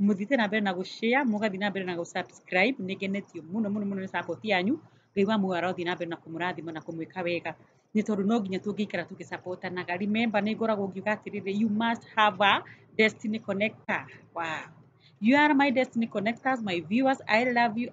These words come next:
I love you, I love you so, so much. That's why I'm back with a smile. Ngĩenda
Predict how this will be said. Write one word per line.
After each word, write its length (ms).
I 260
love 320
you, 140
I 180
love 200
you 60
so, 160
so 180
much. 280
That's 200
why 60
I'm 200
back 280
with 160
a 80
smile. 520
Ngĩenda 360